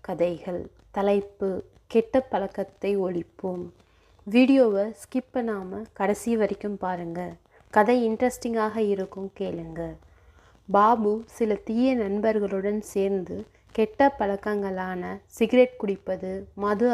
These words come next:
அருந்துவது போன்ற பழக்கங்களில் ஈடுபட்டான்.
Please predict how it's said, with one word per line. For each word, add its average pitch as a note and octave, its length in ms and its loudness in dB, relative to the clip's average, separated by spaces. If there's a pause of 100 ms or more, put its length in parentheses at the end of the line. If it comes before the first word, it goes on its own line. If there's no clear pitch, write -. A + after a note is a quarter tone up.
அருந்துவது G3 640 -2 (440)
போன்ற G#3 400 0 (100)
பழக்கங்களில் G3+ 720 0
ஈடுபட்டான். F3+ 760 -2